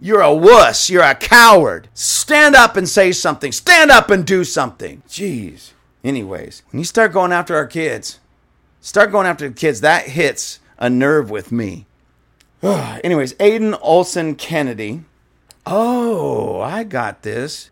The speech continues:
Aiden Olsen Kennedy, it says, "A woman who identifies as a man." No wonder that dude was so, um, um, well, kinda girly.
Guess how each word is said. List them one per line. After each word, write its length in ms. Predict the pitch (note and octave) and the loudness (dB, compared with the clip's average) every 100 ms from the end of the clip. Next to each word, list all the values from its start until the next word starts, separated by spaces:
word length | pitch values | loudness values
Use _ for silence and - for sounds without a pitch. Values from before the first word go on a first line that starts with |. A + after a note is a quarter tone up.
| - | -6
Aiden 580 | D3+ A#3 C4+ E3+ B2+ C3 | -2 0 -2 -2 -4 -6
Olsen 440 | - C3+ C#3 B2 A#2 | -4 -4 -4 -10 -10
Kennedy, 480 | C3 A2 G#2 B2+ | -10 -10 -8 -6
it 80 | B2+ | -6
says, 320 | - C3 B2 - | -6 -6 -6 -6
"A 200 | B2 B2 | -6 -4
woman 520 | A#2+ F#3+ G#3+ B2+ A#2 | -4 -4 -4 -4 -4
who 140 | B2+ | -4
identifies 640 | A#2+ A2+ D3 C#3+ C#3 B2+ C3 | -4 -4 -6 -6 -4 -4 -6
as 160 | B2 | -8
a 20 | |
man." 300 | C3+ F#3+ A3+ - _ - | -8 -6 -8 -12 _ -8
No 200 | G#3+ C4+ | 0 2
wonder 520 | D4 G#4 G#4 F4+ G3+ | 2 0 -2 0 0
that 320 | D#3 C#3+ A#2+ | 2 0 0
dude 260 | A#2+ C#3+ C3 | -2 -2 -2
was 200 | A#2 A2+ | -8 -6
so, 340 | C#3 C3 A#2+ | 0 0 0
um, 460 | A2 A#2+ A2+ G#2 F#2 - - _ _ _ _ _ - | -4 -6 -6 -10 -14 -20 -20 _ _ _ _ _ -12
um, 560 | A#2 A2+ G#2 G2 G#2+ G#2 _ | -8 -8 -8 -10 -12 -16 _
well, 380 | - C3+ A2 A2 _ | -6 -4 -4 -8 _
kinda 280 | D#3+ B2 G#2+ | -8 -6 -8
girly. 480 | C3 D3 G2+ F2 | -2 -2 -2 -6